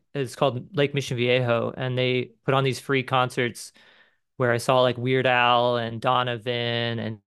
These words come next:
Neil Young. And, you know, as a kid, that just, you, you get to hang out with your friends and sit there, like, on the sand and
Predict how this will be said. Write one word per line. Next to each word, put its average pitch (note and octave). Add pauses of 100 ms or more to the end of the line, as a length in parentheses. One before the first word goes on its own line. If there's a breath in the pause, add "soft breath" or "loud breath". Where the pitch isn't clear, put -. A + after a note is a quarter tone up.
(100)
Neil B2
Young. A#2
And, A2
you D3
know, C3+
as C3
a C3
kid, D#3 (500)
that -
just, C#3
you, D3+
you D#3
get D#3
to C3+
hang C#3+
out C#3
with -
your C#3
friends C#3
and B2
sit C3+
there, C3
like, B2
on C3
the B2+
sand B2+
and A#2+